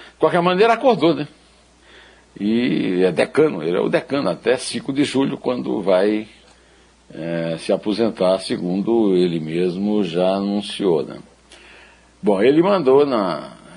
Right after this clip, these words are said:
na sexta-feira passada, dia vinte e três, um pedido de análise da Procuradoria-Geral da República sobre os oitenta e nove mil reais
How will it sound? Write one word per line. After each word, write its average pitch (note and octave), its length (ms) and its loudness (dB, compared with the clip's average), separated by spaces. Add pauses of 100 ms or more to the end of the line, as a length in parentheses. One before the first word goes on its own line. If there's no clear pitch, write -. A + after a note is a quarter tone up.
(840)
na G2+ 140 -8
sexta-feira G2 600 -2
passada, A2+ 500 0
dia E2 160 -6
vinte E2+ 160 -8
e - 60 -18
três, A2 220 2
um C3 100 -4
pedido A#2 520 0
de A2+ 120 0
análise F#2+ 400 0
da F#2 80 -2
Procuradoria-Geral F2+ 880 -2
da D2+ 80 -6
República G#2 560 -6 (400)
sobre A#2 300 -2
os G#2 60 2
oitenta C3 500 2
e A2+ 40 2
nove G2+ 320 2
mil E2 220 -2
reais F2+ 640 0